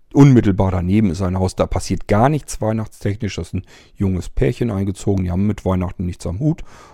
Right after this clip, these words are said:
Und das ist alles ganz normaler Standard, den kann man überall hier auch beobachten. Es gibt eben die einen, da denkt man, was ist da denn alles los? So ein Haus haben wir hier zum Beispiel auch. Das heißt, ich habe in diesem Jahr beispielsweise draußen alleine,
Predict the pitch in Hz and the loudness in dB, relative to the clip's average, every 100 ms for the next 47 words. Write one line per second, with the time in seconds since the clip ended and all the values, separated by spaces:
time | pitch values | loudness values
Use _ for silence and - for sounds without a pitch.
0 | - 107 110 - 107 - 107 - - 107 | -8 -6 -4 -2 -4 -4 -10 -10 -4 0
1 | 117 113 - 101 - 98 92 95 95 - | 0 -2 -2 -2 -2 -4 -2 -2 -4 -4
2 | 95 104 92 90 - 101 87 117 110 82 | -2 -2 -2 -6 -6 -6 -4 -2 -2 -2
3 | 98 98 92 85 78 - - 92 90 87 | -2 -2 -2 -2 -4 -6 -4 -2 -2 -4
4 | - 92 - - - - 117 - 95 95 | -6 -8 -8 -20 -20 -4 -4 -2 -4 -2
5 | - 90 104 117 117 120 - - - - | -2 2 4 4 4 0 -12 -20 -12 -4
6 | 95 90 92 98 98 - 95 90 87 90 | -2 -2 -2 -2 -2 -6 -4 -4 -6 -8
7 | - 101 131 113 104 101 - 110 107 - | 2 2 4 0 -2 -4 0 0 0 -8
8 | - - - 104 95 101 107 101 95 92 | -20 -20 -4 -2 6 6 6 4 4 4
9 | 95 107 101 92 95 90 85 - 87 - | 2 2 2 0 -2 -2 -4 -6 0 6
10 | 160 185 - - - _ - 98 104 - | 4 4 -12 -20 -20 _ 0 2 2 -2
11 | - 87 - 95 98 98 98 95 92 87 | -10 0 4 4 2 2 2 0 -2 0
12 | 110 131 107 95 95 98 - - 92 87 | 0 2 2 4 2 0 -10 -6 -4 -4
13 | 80 - 90 127 - 113 95 95 95 95 | -6 -2 2 2 0 -2 -2 -2 -2 -2
14 | 95 | -2